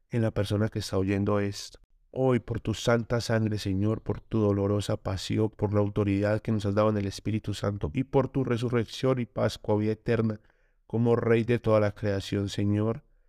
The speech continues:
decretamos una manifestación espiritual, sobrenatural, en todos y cada una de estas personas, Señor, que oyen esto.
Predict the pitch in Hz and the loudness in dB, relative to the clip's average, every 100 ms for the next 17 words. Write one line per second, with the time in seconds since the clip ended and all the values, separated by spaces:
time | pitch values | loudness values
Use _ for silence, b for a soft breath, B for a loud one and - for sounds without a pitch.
0 | _ - 107 - 110 107 110 117 - 123 | _ -6 -4 0 -2 0 -2 -2 -4 0
1 | 117 107 98 98 - 95 90 - 127 120 | 0 0 -2 -6 -6 -6 -6 -2 2 4
2 | 104 101 - - 95 92 - - 110 104 | 2 0 -4 -4 -4 -4 -2 2 4 2
3 | 98 _ _ _ _ _ _ - 120 104 | -4 _ _ _ _ _ _ 2 4 6
4 | 101 101 98 - 101 104 98 95 - _ | 4 2 0 0 2 2 2 -4 -12 _
5 | _ - 107 98 - 113 113 110 - - | _ -8 -4 -4 0 4 4 2 -2 -4
6 | 104 101 104 104 104 98 - 101 - 104 | 0 2 2 2 0 -2 -4 -8 -6 -6
7 | 101 104 104 104 98 104 104 - 95 101 | -2 0 0 0 0 0 0 -2 0 0
8 | 101 104 - - | 0 -2 -6 -14